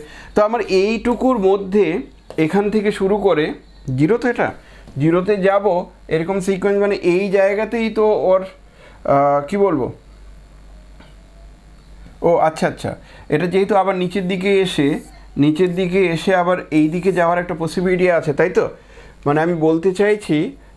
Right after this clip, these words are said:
সিকোয়েন্সের টার্মগুলো, সিকোয়েন্সের টার্মগুলো positive দিকেই যদি থাকে,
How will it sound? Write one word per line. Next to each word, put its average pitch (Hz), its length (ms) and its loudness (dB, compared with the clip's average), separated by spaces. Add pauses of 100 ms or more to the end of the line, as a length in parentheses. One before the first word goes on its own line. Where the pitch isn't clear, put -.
(160)
সিকোয়েন্সের 202 1120 2 (260)
টার্মগুলো, 180 920 2 (960)
সিকোয়েন্সের 202 720 0
টার্মগুলো 196 640 0
positive 175 540 0
দিকেই 180 380 -2
যদি 202 240 0
থাকে, 170 440 -2